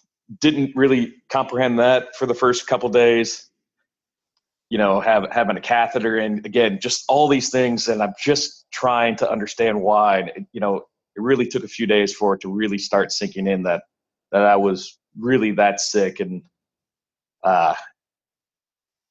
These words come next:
and, you know, the, the, they're, they're explaining it to me, and they kept asking, "Do you have any questions?" But it, it was, you know, I, I just, I, I remember sitting there just kinda looking at them with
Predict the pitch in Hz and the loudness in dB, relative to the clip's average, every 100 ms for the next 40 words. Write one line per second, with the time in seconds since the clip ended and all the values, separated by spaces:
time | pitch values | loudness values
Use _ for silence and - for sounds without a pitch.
0 | _ _ 123 123 98 120 113 98 95 107 | _ _ 0 0 0 -2 0 0 0 -4
1 | 107 110 - 131 131 135 147 151 143 156 | -4 -6 -2 0 0 0 0 0 0 2
2 | 139 104 - 113 110 107 107 104 117 113 | 2 -2 -4 -2 -2 0 -2 0 2 2
3 | 107 104 101 104 104 95 95 110 98 - | 2 -2 -6 0 0 -2 -4 -2 -2 -4
4 | 95 92 98 - 110 - _ _ 107 92 | -10 -6 -6 -6 -10 -10 _ _ -4 -2
5 | 92 - _ _ _ _ _ _ _ 113 | -4 -10 _ _ _ _ _ _ _ -4
6 | 113 - 117 104 - - 120 110 113 113 | -2 -4 -6 -8 -12 -4 -4 -2 0 0
7 | 120 113 104 123 117 110 104 92 - 101 | 0 0 0 0 2 2 0 -2 -4 0
8 | 104 104 101 95 98 95 90 _ 98 | 0 0 0 0 0 -4 -6 _ -4